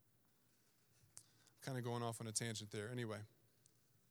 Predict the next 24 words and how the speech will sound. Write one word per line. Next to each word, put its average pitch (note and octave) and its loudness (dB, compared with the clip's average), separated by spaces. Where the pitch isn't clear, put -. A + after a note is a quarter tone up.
Working F3 10
hard. C#3+ 4
So D3+ 6
Paul's G3+ 10
talking G3 8
about E3 10
working E3 6
hard D3 6
to C3 -2
show D#3+ 6
the D3+ 4
results C#3 6
of C3+ -2
your C3+ 2
salvation. B2+ 4
And C#3 2
so D3+ 10
I D3 12
think E3 6
the E3+ 6
obvious D#3+ 8
question D3 4
is, C#3+ 6
so C#3 6